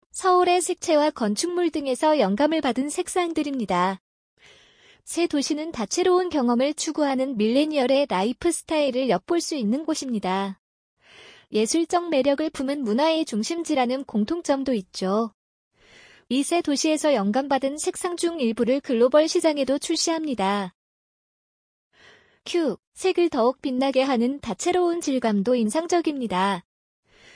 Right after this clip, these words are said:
이천이십 년 소재 관련 업그레이드된 내용이 있을지 궁금합니다.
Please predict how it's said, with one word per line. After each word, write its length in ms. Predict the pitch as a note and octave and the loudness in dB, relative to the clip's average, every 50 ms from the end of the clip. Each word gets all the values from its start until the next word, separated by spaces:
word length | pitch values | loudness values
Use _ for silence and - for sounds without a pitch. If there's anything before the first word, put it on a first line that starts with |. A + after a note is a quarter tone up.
| - - - _ _ | -20 -20 -20 _ _
이천이십 560 | A3+ A#3 - - E4 E4+ D#4 B3 A3+ D4 D#4 | -6 -6 -2 -2 -2 -2 -2 -4 -6 -6 -4
년 180 | D#4+ D#4 E4 E4+ | -2 -2 -2 0
소재 300 | - F4+ E4+ - E4 E4 | -2 -2 0 0 0 2
관련 340 | - E4 D#4 D4 D#4 D4 | 2 2 2 2 0 0
업그레이드된 760 | B3+ F#3 F3+ - - D4+ E4+ E4+ E4 - D#4+ D4 C#4+ C#4+ C#4+ B3 | 0 -2 -2 -4 -2 0 0 0 0 -2 -2 0 0 0 0 0
내용이 460 | G3 G3 A3 A3+ A#3 B3+ C4 C4+ C4 | 2 4 4 4 2 0 -4 -4 -4
있을지 400 | G3 F#3 - C#4 A#3 - E4+ E4+ | -4 -4 -4 -6 -4 -2 -4 -4
궁금합니다. 1000 | - - A3+ G#3+ A3 A#3+ C4 C4+ C4+ B3+ A#3+ G#3+ G3 E3+ F3 F#3+ G3 G3 F#3 | -2 -2 -4 -2 -2 -2 -2 -2 -2 -2 -2 -2 -2 -2 0 0 -2 -2 -4